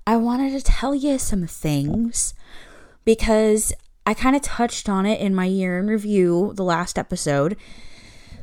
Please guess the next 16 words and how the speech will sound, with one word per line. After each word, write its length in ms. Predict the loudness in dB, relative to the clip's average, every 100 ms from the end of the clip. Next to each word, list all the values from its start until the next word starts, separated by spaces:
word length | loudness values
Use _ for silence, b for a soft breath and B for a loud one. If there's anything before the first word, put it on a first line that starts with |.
| B
that 460 | -4 2 4 4 0
this 440 | -4 -2 0 0 0
year 420 | 0 2 0 0 B B B B
for 240 | -2 2
the 80 | 2
show, 520 | 2 2 2 2 2 0 -2
the 140 | -4
vibe 640 | 0 4 6 6 4 2 2
is 260 | 2 2 -2
just 440 | 0 2 0 -4
going 400 | -2 0 0 -2
to 180 | -4 -4
be 500 | -2 0 2 0 -2 b b b b b
very 840 | -8 2 4 6 4 2 2 0 -4 -14 -16 _ -20 -20 -20 -20 _ -20 -20 -2
very 240 | 4 4 6
settled. 600 | 4 4 4 2 0